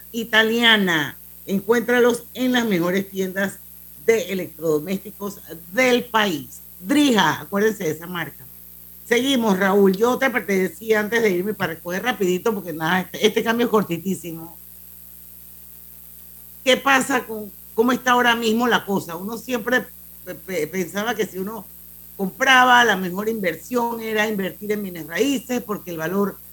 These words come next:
nunca, siempre estaba subiendo y que eso era garantía. Y, y bueno, con eso crecimos muchas generaciones. Y hoy en día yo quiero saber si eso realmente es así o hay muchas, o hay muchas propiedades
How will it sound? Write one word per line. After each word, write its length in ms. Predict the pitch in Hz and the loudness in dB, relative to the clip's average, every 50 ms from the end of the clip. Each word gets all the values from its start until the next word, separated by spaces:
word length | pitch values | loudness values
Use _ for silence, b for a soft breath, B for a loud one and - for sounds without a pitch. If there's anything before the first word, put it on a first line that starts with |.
| - - - - - - | -20 -20 -20 -20 -10 0
nunca, 760 | 185 196 208 220 226 226 220 214 214 196 208 220 214 202 190 | 4 6 6 8 8 8 8 6 4 2 2 2 2 2 0
siempre 400 | 190 - 226 220 214 196 190 190 | -2 0 0 2 2 2 0 -2
estaba 300 | 185 - - 185 160 165 | -4 -4 -4 -6 -6 -6
subiendo 760 | - - 180 170 190 254 277 269 262 247 233 226 208 226 220 | -8 -12 -14 -10 -4 -2 -2 -2 -2 -4 -6 -2 2 2 2
y 60 | 208 | 2
que 140 | - - 190 | 2 -4 -10
eso 280 | 180 - 202 202 202 202 | -10 -8 -8 -6 -4 -4
era 200 | 196 190 196 190 | -4 -4 -4 -2
garantía. 760 | 180 170 165 156 147 - - - 277 269 262 254 233 226 208 | -2 -2 -4 -4 -6 -10 -6 -4 -2 0 2 2 2 2 0
Y, 120 | 180 - - - - - - - | -2 -4 -8 -18 -20 -20 -12 -4
y 60 | 196 | 0
bueno, 280 | 208 220 202 180 160 160 | 0 2 2 0 0 2
con 180 | 208 233 240 | 2 4 4
eso 340 | 269 285 294 294 302 302 - | 4 4 2 2 2 -2 0
crecimos 440 | - 226 214 165 220 233 240 247 240 | 2 0 2 2 0 0 2 2 4
muchas 360 | 240 247 233 240 262 262 247 | 4 2 2 0 -2 -2 -2
generaciones. 880 | 226 208 185 170 160 156 151 - - 202 202 180 165 160 160 165 180 - - - - - - - - - - - - - - | -2 -2 -4 -4 -4 -6 -8 -4 -2 0 0 2 0 -2 -4 -6 -10 -14 -20 -20 -20 -20 -20 -20 -20 -20 -20 -20 -20 -14 -10
Y 220 | 208 214 202 202 | -4 -2 4 4
hoy 280 | 202 214 220 220 240 233 | 8 10 10 8 8 6
en 140 | 240 240 208 | 2 2 0
día 220 | 240 240 240 240 | 2 4 4 6
yo 160 | 233 226 190 | 4 4 2
quiero 200 | 190 214 220 226 | 2 2 2 2
saber 300 | 214 208 196 175 180 185 | 0 -2 -2 -2 -4 -6
si 200 | - - 202 196 | -8 -6 -4 -4
eso 200 | 196 190 - 208 | -4 -2 -4 -6
realmente 600 | 214 202 190 170 160 165 180 180 180 175 - 196 | -4 -2 0 0 0 0 -2 -8 -10 -10 -6 -6
es 60 | 196 | -4
así 300 | 190 180 185 - 247 254 | -4 -4 -6 -6 -4 2
o 120 | 240 214 190 | 2 4 4
hay 140 | 175 180 180 | 4 0 0
muchas, 560 | 190 196 202 196 - 220 - 427 - - - - - - - - - - - - - - - - - | 0 -2 -4 -2 0 0 0 0 -2 -8 -16 -20 -20 -20 -20 -20 -20 -20 -20 -20 -20 -20 -20 -20 -8
o 80 | - 185 | -4 -2
hay 120 | 190 202 | 0 0
muchas 500 | 208 208 208 220 214 196 - 220 220 208 - | 2 2 2 0 0 0 2 0 0 0 2
propiedades 960 | 208 208 202 147 160 180 180 180 185 185 185 190 190 202 208 208 214 208 | 2 2 2 2 2 0 0 2 4 6 6 6 6 6 4 4 4 0